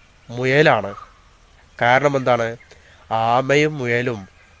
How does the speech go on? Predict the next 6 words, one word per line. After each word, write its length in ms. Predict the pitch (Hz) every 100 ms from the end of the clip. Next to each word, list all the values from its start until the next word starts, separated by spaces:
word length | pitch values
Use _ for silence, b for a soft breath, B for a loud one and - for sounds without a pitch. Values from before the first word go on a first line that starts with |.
| _ 110
വളരെയധികം 840 | 110 113 123 139 160 147 127 135
സുഹൃത്തുക്കളായിരുന്നു. 1080 | - 117 127 127 151 147 135 117 113 98 92 - - - - B B -
ആമയും 520 | 107 110 113 127 135
മുയലും 380 | 160 147 147 196 - b b b 110
വളരെയധികം 600 | 117 123 151 165 160 180
സുഹൃത്തുക്കളായിരുന്നു. 1000 | - 139 156 160 156 127 120 113 98